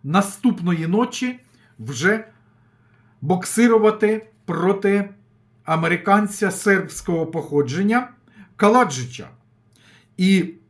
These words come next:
тепер про мій прогноз конкретно. Все.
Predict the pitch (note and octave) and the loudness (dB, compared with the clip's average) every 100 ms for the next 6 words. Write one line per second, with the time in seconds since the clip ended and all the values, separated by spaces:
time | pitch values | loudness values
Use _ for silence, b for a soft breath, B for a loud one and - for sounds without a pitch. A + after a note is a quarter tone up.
0 | _ _ _ _ - F3+ A#3 C4+ C#4 - | _ _ _ _ -2 0 4 2 0 -16
1 | _ F3 F3 G3 B3 - - C3 E3+ F#3 | _ -4 6 6 6 0 -12 -4 0 0
2 | F3+ - E3 E3 E3+ A3+ A3+ G3+ F3+ E3 | -2 -10 -4 -2 0 0 0 -2 -2 -4
3 | B2+ - - - _ _ _ _ _ _ | -8 -10 -20 -20 _ _ _ _ _ _
4 | _ - - G3 D#3 G#2 | _ -16 -10 -6 -6 -8